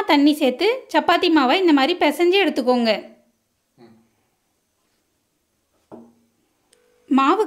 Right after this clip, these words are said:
காயாம இருக்கிறதுக்காக இது மேல கொஞ்சமா எண்ணெய் அப்ளை பண்ணி ஒரு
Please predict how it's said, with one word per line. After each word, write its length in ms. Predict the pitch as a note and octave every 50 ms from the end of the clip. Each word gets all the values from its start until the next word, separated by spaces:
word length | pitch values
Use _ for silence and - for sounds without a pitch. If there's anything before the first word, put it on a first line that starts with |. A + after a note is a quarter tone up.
| - F4+
காயாம 380 | D4+ D4 D4+ D#4+ E4+ F4 F4 D#4
இருக்கிறதுக்காக 720 | D4 D4 D4+ C#4 B3+ A#3+ B3+ B3+ B3+ B3 A#3 G#3+ A#3 A#3 C#4+ A4+ - - - _ _ - E4 D4+
இது 120 | D4 E4 D4 C#4+
மேல 240 | C4+ B3 B3 D#4+ G4 - -
கொஞ்சமா 460 | - E4+ F4+ F4 F4 F4+ F4+ F4+ G4 G#4+ F#4 E4 D4
எண்ணெய் 240 | C#4 D#4 F#4 F4+ D#4+
அப்ளை 240 | D4+ - C#4+ C#4 C4+ C4+ B3+
பண்ணி 260 | B3 A#3 A#3 C4 F#4 A#4 - - - _ _ _ - -
ஒரு 100 | D4 D#4+